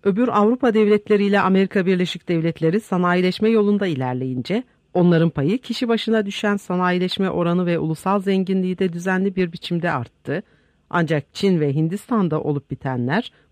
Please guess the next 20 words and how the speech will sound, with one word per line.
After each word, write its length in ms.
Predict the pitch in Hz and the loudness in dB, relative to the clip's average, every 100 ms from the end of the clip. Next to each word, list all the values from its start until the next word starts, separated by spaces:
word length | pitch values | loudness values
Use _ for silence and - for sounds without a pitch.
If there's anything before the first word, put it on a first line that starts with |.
| - | -4
bundan 280 | 208 226 220 | 2 2 2
hayli 300 | 226 202 214 | 0 0 0
farklıydı. 720 | 156 127 - 131 123 131 - _ _ _ _ _ _ _ _ _ _ _ _ | -2 -4 -4 -6 -4 -6 -8 _ _ _ _ _ _ _ _ _ _ _ _
Toplam 460 | - 208 247 269 240 | -4 0 4 4 4
dünya 360 | 220 226 226 208 | 4 4 4 4
imalatı 600 | 208 202 202 196 - 202 | 2 2 2 0 0 -4
içindeki 460 | - 180 185 - | -2 -2 -2 -4
payları 540 | - 156 131 131 151 226 | -2 -2 -2 -2 -4 -4
sırf 360 | - 233 - | -2 -4 -2
Batı'nın 400 | 196 - 208 220 | -4 0 2 2
üretimi 480 | 170 175 - 190 180 | 0 -2 -2 -2 -2
bu 60 | 202 | -4
kadar 320 | 202 180 170 | -2 -2 -2
hızlı 260 | 165 151 | -4 -2
arttığı 360 | 127 123 - 135 | -4 -4 -8 -8
için 400 | 123 - 226 285 _ _ - | -8 -6 -6 -6 _ _ -6
nispi 300 | 202 - 247 | -6 -2 0
olarak 380 | 233 220 226 226 | 2 4 2 -2
ufalmakla 580 | 208 208 202 202 196 202 | -4 -2 0 0 -2 -4
kalmadı. 640 | - 156 123 120 120 123 | 0 0 0 -4 -4 -8